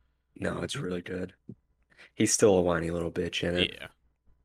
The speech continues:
Speaker 1: Like, the f-, opening scene is him, like, trying to kill himself.
Speaker 2: Yeah. Well, isn't it kind of like,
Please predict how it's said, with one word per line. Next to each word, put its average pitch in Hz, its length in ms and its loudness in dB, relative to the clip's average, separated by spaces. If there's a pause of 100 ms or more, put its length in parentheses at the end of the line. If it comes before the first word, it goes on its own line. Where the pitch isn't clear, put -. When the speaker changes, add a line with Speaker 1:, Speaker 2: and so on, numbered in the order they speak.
(440)
Speaker 1:
Like, 101 160 -2
the 107 80 4
f-, - 160 -18
opening 95 420 2
scene 90 320 0
is 87 160 -2
him, 87 240 -4
like, 87 160 -4
trying 87 240 -2
to 85 80 -6
kill 87 220 -6
himself. 87 560 -2 (680)
Speaker 2:
Yeah. 87 260 -4 (420)
Well, 127 160 4
isn't 185 180 2
it 170 300 0
kind 117 200 4
of 110 200 0
like, 95 280 2